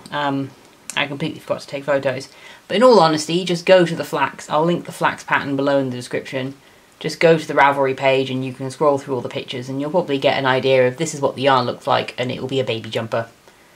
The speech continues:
It's not the most... I mean, it's a nice pattern, it's very well written, a great starter pattern, but, um, it's very much just a very nice raglan,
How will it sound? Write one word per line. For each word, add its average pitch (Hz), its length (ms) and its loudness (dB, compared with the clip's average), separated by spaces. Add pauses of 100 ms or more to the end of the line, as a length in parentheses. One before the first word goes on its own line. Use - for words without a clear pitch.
(380)
It's 170 180 2
not 170 200 6
the 160 60 2
most... 156 480 2 (580)
I 185 80 2
mean, 208 140 8
it's 185 120 0
a 202 60 6
nice 247 240 6
pattern, 180 340 0
it's - 180 -8
very 196 220 6
well 170 160 6
written, 156 240 -2
a - 40 -6
great 175 340 2
starter 151 300 -4
pattern, 170 320 -2 (800)
but, 156 180 6
um, 151 360 2 (260)
it's 160 240 -10
very 151 160 0
much 143 260 -8
just - 200 -12
a 135 40 -12
very 139 240 0
nice 135 360 -2
raglan, 127 540 -2